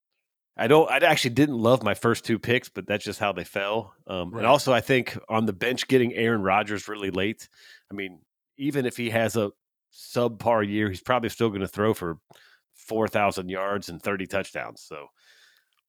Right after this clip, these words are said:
Speaker 1: um,
Speaker 2: And you got him in, like, the ninth round, is that right?
Speaker 1: Yeah, maybe. Yeah, it was ninth or,
Speaker 2: Eleventh?
Speaker 1: ninth, ninth or tenth. It was pretty late.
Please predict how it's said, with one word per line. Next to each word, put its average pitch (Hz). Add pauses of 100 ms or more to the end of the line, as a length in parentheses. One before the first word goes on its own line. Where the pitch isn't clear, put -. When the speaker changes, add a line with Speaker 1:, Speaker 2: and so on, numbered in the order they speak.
(100)
Speaker 1:
um, 80
Speaker 2:
And 123
you 139
got 156
him 151
in, 120
like, 113
the 110
ninth 107
round, 160
is 117
that 131
right? 147
Speaker 1:
Yeah, 113 (180)
maybe. 110 (100)
Yeah, 113
it 92
was 110
ninth 117
or, -
Speaker 2:
Eleventh? 120
Speaker 1:
ninth, 139
ninth 113
or 95
tenth. 127
It 110
was 104
pretty 127
late. 101